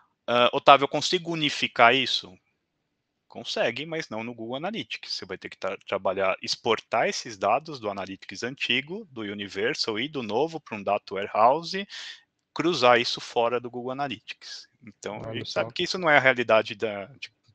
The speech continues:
Speaker 1: quase todo mundo, eh, trabalhando na internet, tá? Eh, o que que é muito importante quando a gente pensa nisso? Idealmente, né, nessa migração. Idealmente, a gente migrar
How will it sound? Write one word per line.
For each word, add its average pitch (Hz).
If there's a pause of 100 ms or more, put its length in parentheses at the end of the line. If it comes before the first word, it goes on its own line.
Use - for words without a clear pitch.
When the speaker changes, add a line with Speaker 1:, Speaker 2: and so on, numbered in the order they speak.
Speaker 1:
quase 98
todo 101
mundo, 95 (420)
eh, 98
trabalhando 101
na 101
internet, - (220)
tá? 95 (560)
Eh, 107 (260)
o 147
que -
que -
é -
muito 175
importante 139
quando 113
a 113
gente 113
pensa 117
nisso? 98 (720)
Idealmente, 127
né, 110 (460)
nessa 117
migração. 110 (720)
Idealmente, 147
a 143
gente 131
migrar 113